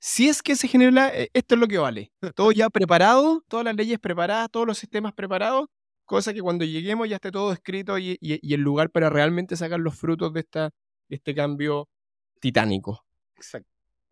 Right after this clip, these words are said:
Speaker 2: Bueno, queridos, nos alargamos. Eh, siempre con Daniel decimos que vamos a hacer el podcast de media hora y siempre lo terminamos haciendo de treinta y cinco minutos. Eh, pero como dice bien Daniel,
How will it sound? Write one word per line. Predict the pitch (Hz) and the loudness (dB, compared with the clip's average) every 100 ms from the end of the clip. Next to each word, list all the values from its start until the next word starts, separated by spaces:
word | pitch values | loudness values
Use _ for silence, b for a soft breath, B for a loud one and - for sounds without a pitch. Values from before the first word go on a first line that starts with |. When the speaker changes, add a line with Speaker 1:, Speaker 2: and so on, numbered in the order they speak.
| _ | _
Speaker 2:
Bueno, | 190 202 - - | -2 -2 -2 -6
queridos, | 170 214 226 - | 0 4 4 2
nos | 190 180 160 | -12 -4 -2
alargamos. | 156 151 185 190 202 - | -2 -2 -2 -4 -6 -6
Eh, | 147 135 135 135 | -4 -4 -6 -10
siempre | - 151 165 | -8 -8 -8
con | 156 | -6
Daniel | 147 156 | -6 -6
decimos | 131 160 147 | -8 -12 -10
que | 156 | -10
vamos | 147 | -8
a | |
hacer | 151 | -10
el | 143 | -10
podcast | 160 - 143 | -10 -10 -10
de | 147 | -8
media | 147 147 | -4 -4
hora | 151 160 156 | -2 -2 -4
y | |
siempre | - 135 | -8 -8
lo | 139 | -8
terminamos | 135 131 135 | -6 -6 -6
haciendo | 143 135 | -6 -6
de | 131 | -4
treinta | 120 110 | -6 -10
y | 123 | -10
cinco | 135 139 | -8 -6
minutos. | 160 165 180 185 _ _ _ _ _ - | -4 -2 -4 -6 _ _ _ _ _ -12
Eh, | 127 123 120 | -6 -4 -4
pero | 127 127 | -4 -4
como | 123 | -4
dice | 131 - | -6 -4
bien | 139 139 | -6 -4
Daniel, | 139 147 | -6 -8